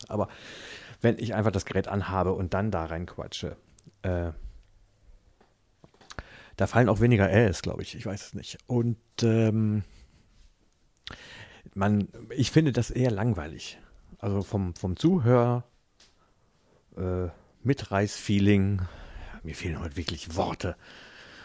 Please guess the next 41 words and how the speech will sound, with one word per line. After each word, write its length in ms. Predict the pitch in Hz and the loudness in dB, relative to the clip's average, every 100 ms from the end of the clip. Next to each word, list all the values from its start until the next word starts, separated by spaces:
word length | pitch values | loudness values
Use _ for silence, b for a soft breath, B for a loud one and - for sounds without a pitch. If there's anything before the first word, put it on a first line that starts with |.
| B B - | B B -2
ähm, 460 | 117 107 107 101 | 0 2 2 0
finde 180 | - 143 | 2 0
ich 60 | 107 | 0
das 120 | 98 | -2
eher 160 | 95 | 0
langweilig 600 | 90 90 110 131 151 165 - | 2 6 8 8 8 6 4
und 160 | 110 | 2
finde 180 | - 120 | 4 2
es 80 | - | 4
viel 200 | 220 226 | 4 6
schöner, 320 | 208 139 113 | 6 6 6
wenn 100 | 135 | 6
die 60 | 110 | 6
Leute 240 | 107 117 | 4 4
überbetont 880 | 101 202 143 98 95 90 82 - 95 | 0 4 6 6 4 2 0 0 2
reden. 280 | 104 78 78 | 2 2 2
Aber 260 | - 120 - | 4 6 6
in 80 | 98 | 4
einer 220 | 87 85 | 4 2
Fußgängerzone 880 | - 277 277 - 190 180 160 143 | 8 10 10 6 0 2 4 4
überbetont 560 | 135 131 123 127 131 120 | 6 6 6 6 4 4
zu 80 | 117 | 6
reden, 340 | 90 80 85 - | 4 2 -6 -6
das 260 | 139 147 - | -6 -6 -4
sieht 240 | 117 104 | -4 -2
doch 140 | 82 | -4
sehr 180 | - 92 | -2 -4
komisch 400 | - 90 87 - | 0 -2 -2 -6
aus, 200 | - - | -10 -10
obwohl 260 | 76 101 120 | -6 2 2
es 80 | 120 | 2
mir 120 | 113 | 0
eigentlich 220 | 104 98 | 0 0
relativ 340 | 98 98 90 - | 0 -2 -4 -10
Wumpe 440 | 90 90 175 - | -10 -4 -4 -2
ist, 420 | - 151 - - - B B B B B B B | -2 -2 -6 -18 -20 B B B B B B B
wer 200 | 92 123 | -4 -2
mir 140 | 123 113 | 0 -2
dazu 440 | 110 - 139 - | -4 -2 0 4
hört, 480 | 120 123 127 - - _ b b b b b b b b - | 6 8 6 -2 -20 _ b b b b b b b b -4
ähm, 720 | 110 104 104 104 104 104 101 | 0 2 2 0 0 -2 -4